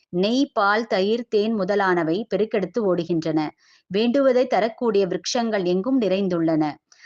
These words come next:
அங்கே உள்ளவர்கள் கோடி சூரிய பிரகாசத்தோடு எந்த காலத்திலும் யவ்வனம் உடையவர்களாக இருப்பார்கள். அவர்களுக்கு துக்கமோ வியாதியோ ஒருபோதும் ஏற்படுவதில்லை.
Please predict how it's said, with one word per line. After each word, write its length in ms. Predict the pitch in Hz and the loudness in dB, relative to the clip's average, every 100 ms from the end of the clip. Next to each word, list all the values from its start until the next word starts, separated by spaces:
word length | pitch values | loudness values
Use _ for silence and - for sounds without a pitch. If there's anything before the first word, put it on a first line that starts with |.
| - | -10
அங்கே 360 | - 214 226 233 | -4 -2 0 0
உள்ளவர்கள் 680 | 208 233 277 247 220 202 214 | 2 0 0 0 0 -2 -2
கோடி 340 | 240 262 277 | -2 0 0
சூரிய 380 | 277 247 220 240 | -2 0 0 0
பிரகாசத்தோடு 840 | 233 180 226 240 240 220 190 180 220 | -2 -2 -2 -2 -4 -2 0 0 0
எந்த 320 | 190 214 277 | 0 0 -2
காலத்திலும் 640 | 277 214 202 185 185 202 220 | 0 0 0 0 -2 -2 0
யவ்வனம் 460 | 185 185 240 254 | -2 0 -2 0
உடையவர்களாக 800 | 202 196 202 190 175 170 170 165 | 0 0 0 0 0 0 -2 -2
இருப்பார்கள். 640 | 240 175 165 160 151 147 143 - - - - | -2 -2 -2 -2 -2 -4 -6 -12 -20 -20 -8
அவர்களுக்கு 640 | 185 214 220 202 190 208 | -2 0 2 0 0 -2
துக்கமோ 540 | 180 196 - 254 220 196 190 | -2 -4 -4 -2 0 -2 0
வியாதியோ 600 | 180 190 220 233 208 190 | 2 2 2 0 0 0
ஒருபோதும் 560 | 180 208 214 202 214 247 | 0 0 0 2 2 2
ஏற்படுவதில்லை. 760 | 185 190 175 165 156 156 160 | 0 0 -2 0 0 0 -2